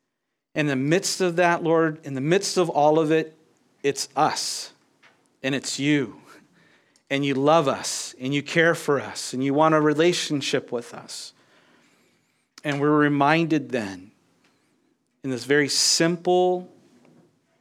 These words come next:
simple way as we eat this little cracker <laughs> and we drink from this little cup, and yet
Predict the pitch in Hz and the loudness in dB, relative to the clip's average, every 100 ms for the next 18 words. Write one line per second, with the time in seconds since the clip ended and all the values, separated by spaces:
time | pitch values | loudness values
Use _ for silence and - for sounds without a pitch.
0 | _ _ _ _ _ _ _ _ _ _ | _ _ _ _ _ _ _ _ _ _
1 | _ _ _ _ _ _ _ _ _ _ | _ _ _ _ _ _ _ _ _ _
2 | _ - - - 151 151 139 104 87 - | _ -10 -6 -4 -2 0 0 0 -6 -16
3 | - _ _ _ _ _ _ _ _ _ | -20 _ _ _ _ _ _ _ _ _
4 | _ _ _ - 110 107 120 127 120 131 | _ _ _ -16 -12 -6 -2 -2 -2 -6
5 | - _ _ _ _ _ _ _ _ - | -12 _ _ _ _ _ _ _ _ -6
6 | 143 180 - 120 - 120 131 160 - 131 | -4 -4 -6 -6 -6 -4 -2 -2 0 -2
7 | 120 - 170 - - _ _ _ _ _ | -2 -4 -6 -6 -14 _ _ _ _ _
8 | _ _ - 127 131 120 - 147 147 143 | _ _ -8 -4 -4 -4 -2 -2 0 -2
9 | 127 113 - 131 147 - 98 87 - _ | -4 -4 -4 -2 -2 -4 -16 -16 -20 _
10 | _ _ _ _ _ _ _ _ _ - | _ _ _ _ _ _ _ _ _ -8
11 | 120 123 123 - | -4 -2 -2 -4